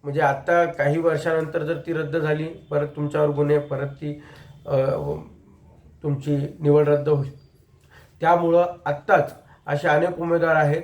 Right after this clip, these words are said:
त्या उमेदवारांनी स्वतः प्रामाणिकपणे समोर येऊन, अ, ती डिटेल्स त्यांनी प्रशासनाला द्यावी आणि स्वतःची निवड झाली असेल, ती चूक लक्षात आणून द्यावी, एवढंच सांगतो. बघा, विचार करा, अशा उमेदवारांमुळं अनेक जे पात्र असणारे उमेदवार आहेत, जे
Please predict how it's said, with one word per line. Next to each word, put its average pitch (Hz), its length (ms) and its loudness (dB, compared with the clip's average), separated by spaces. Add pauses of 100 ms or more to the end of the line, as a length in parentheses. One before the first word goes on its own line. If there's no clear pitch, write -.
(120)
त्या 160 100 -2
उमेदवारांनी 147 580 4
स्वतः 147 360 -2
प्रामाणिकपणे 143 680 0
समोर 143 320 -2
येऊन, 147 220 -2 (680)
अ, 139 160 4
ती 143 200 -2
डिटेल्स 147 520 -4 (460)
त्यांनी 139 300 0
प्रशासनाला 143 760 0
द्यावी 143 560 0
आणि 135 180 -4
स्वतःची 143 460 -4
निवड 151 240 0
झाली 147 240 2
असेल, 147 320 -4
ती 165 80 -10
चूक 165 280 -10
लक्षात 143 300 -4
आणून 139 260 -4
द्यावी, 135 240 -4
एवढंच 147 280 0
सांगतो. 135 380 -6 (360)
बघा, 156 180 4
विचार 160 300 0
करा, 156 260 0
अशा 135 280 2
उमेदवारांमुळं 156 920 0
अनेक 165 380 -2 (520)
जे 160 80 0
पात्र 165 420 2
असणारे 170 360 2
उमेदवार 156 420 2
आहेत, 131 100 -2
जे 156 480 -6